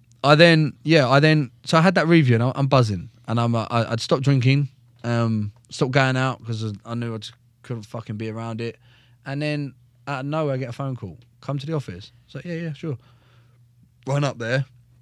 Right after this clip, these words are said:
I didn't get on well with this sergeant anyway. He was a fucking arsehole. Tommy Tucker, fucking cokehead. Like, little fucking, like, if I see him now, I wanna bang him. I hate him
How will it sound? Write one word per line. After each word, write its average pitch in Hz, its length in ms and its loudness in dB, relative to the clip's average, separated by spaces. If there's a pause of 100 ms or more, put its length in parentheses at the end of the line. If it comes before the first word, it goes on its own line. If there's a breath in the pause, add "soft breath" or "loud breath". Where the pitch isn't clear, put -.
(520)
I - 80 -8
didn't 131 180 0
get 127 120 2
on 117 120 -4
well 120 160 0
with 104 80 -4
this 98 80 -12
sergeant 95 440 -10
anyway. 104 320 -8
He 87 60 -16
was 98 100 -14
a 104 60 -14
fucking 98 320 -12
arsehole. 104 480 -10 (100)
Tommy 104 240 -10
Tucker, 92 380 -10 (140)
fucking 98 380 -16
cokehead. 104 460 -12 (500 soft breath)
Like, 78 180 -16
little 107 280 -10
fucking, - 800 -16
like, 107 120 -14
if 113 80 -8
I 139 40 0
see 135 180 -4
him 120 120 -6
now, 120 60 -6
I 117 40 -6
wanna 107 180 -8
bang 104 260 -10
him. 80 160 -16
I 98 80 -16
hate 104 300 -12
him - 160 -20